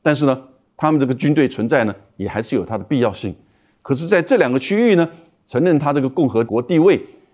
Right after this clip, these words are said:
开始跟他就维持友好关系，军队派入进入维和，这个当然就表现出他对这个议题的这个看法。至于各国的这个态度哈，马克宏当然是马上被打脸，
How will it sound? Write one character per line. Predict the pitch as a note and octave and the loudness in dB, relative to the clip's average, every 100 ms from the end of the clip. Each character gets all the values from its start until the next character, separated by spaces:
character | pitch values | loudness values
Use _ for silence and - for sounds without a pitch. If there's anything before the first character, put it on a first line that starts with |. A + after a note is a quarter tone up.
| _ | _
开 | - | -4
始 | C#3 A2 | -2 -2
跟 | B2 B2 | -2 0
他 | B2+ B2 C3 | 0 -2 -4
就 | - | -4
维 | A2 A#2+ | 0 0
持 | C3 A2 A#2 - - | -2 -4 -4 -6 -6
友 | A2 | -4
好 | C#3 G#2 | -2 -2
关 | A2+ E3 | 0 0
系， | D#3+ G3 G#3 - _ _ _ | 2 0 -2 -8 _ _ _
军 | - C#3 | -4 0
队 | C#3+ | 0
派 | A2+ D3 | 0 -2
入 | A#2+ A#2+ - _ | 0 0 -4 _
进 | - A#2+ | -4 -2
入 | G#2 | 0
维 | F2+ D#3 | -2 -2
和， | E3 G#2 D#3+ - _ _ | -2 0 -2 -4 _ _
这 | _ | _
个 | F#2+ | -4
当 | C3 C3+ | -2 0
然 | A2+ A2+ - | -2 -4 -10
就 | - | -12
表 | - F2+ | -6 -6
现 | E2+ C3 | -2 -2
出 | G2 F3+ - - | 2 0 0 -12
他 | - | -8
对 | A#2 C#3 G#2+ | -2 -2 -2
这 | |
个 | A2 | -4
议 | C3 | -6
题 | A2 F#2 | -8 -8
的 | D2+ - _ _ _ _ | -8 -10 _ _ _ _
这 | G2+ | -10
个 | A2 | -4
看 | D#3 A#2 | -4 -4
法。 | F2+ - _ _ _ _ _ _ | -6 -8 _ _ _ _ _ _
至 | - B3 | -2 2
于 | G3+ G3+ G3+ - _ _ _ _ | 4 4 2 -4 _ _ _ _
各 | E3 D#3+ | 2 2
国 | D3+ | 2
的 | D#3 D#3 | 2 0
这 | |
个 | D#3 | 0
态 | D3 D3+ | 0 -2
度 | B2 A2 | -2 -4
哈， | F#2+ F#2+ _ _ _ _ _ _ | -6 -10 _ _ _ _ _ _
马 | C#3+ D#3 | -2 0
克 | F3+ | 2
宏 | A3+ E3+ | 2 4
当 | F3+ | 2
然 | D#3+ | 2
是 | C#3 D#3+ C#3 - _ _ _ _ | 2 0 0 -4 _ _ _ _
马 | - G#2+ | -6 -2
上 | E3+ | -2
被 | C#3+ | 0
打 | A#2+ G2+ | 0 0
脸， | G#2+ | -4